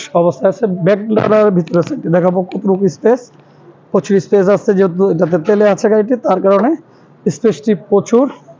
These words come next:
আমি সা-, আ-, আপনাদেরকে কি বলবো, তেলে চালালে কিন্তু যথেষ্ট এই গাড়িগুলো ভালো মাইলেজ পাওয়া যায়। আপনার হচ্ছে খুবই, এ, আপনার হচ্ছে আপনার আরামদায়ক এবং হচ্ছে কোনো ডিস্টার্ব করে না তেলে গাড়িগুলো। সেক্ষেত্রে আপনার তেলে আছে যেহেতু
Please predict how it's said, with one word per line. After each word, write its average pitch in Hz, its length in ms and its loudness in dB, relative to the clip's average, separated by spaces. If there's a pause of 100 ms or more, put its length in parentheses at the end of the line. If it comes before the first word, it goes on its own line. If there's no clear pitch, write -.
(1500)
আমি 240 180 2 (100)
সা-, 226 180 0
আ-, - 140 -2 (600)
আপনাদেরকে 180 420 0
কি 190 120 -2
বলবো, 180 260 2 (220)
তেলে 330 220 0
চালালে 262 320 2
কিন্তু 233 200 2
যথেষ্ট 190 380 0 (560)
এই 185 80 -4
গাড়িগুলো 190 320 2
ভালো 175 240 2
মাইলেজ 185 360 2
পাওয়া 196 200 2
যায়। 240 140 2
আপনার 180 240 2
হচ্ছে 185 200 -2 (480)
খুবই, 180 300 2 (400)
এ, - 20 4 (340)
আপনার 165 200 0
হচ্ছে 170 260 0 (840)
আপনার 165 380 0
আরামদায়ক 185 600 2
এবং 185 200 2
হচ্ছে 175 280 0
কোনো 180 160 2
ডিস্টার্ব 175 340 0
করে 202 120 2
না 233 100 -2
তেলে 214 240 0
গাড়িগুলো। 190 400 0
সেক্ষেত্রে 202 440 0
আপনার 196 260 -2
তেলে 196 260 2
আছে 185 140 -6
যেহেতু 226 300 2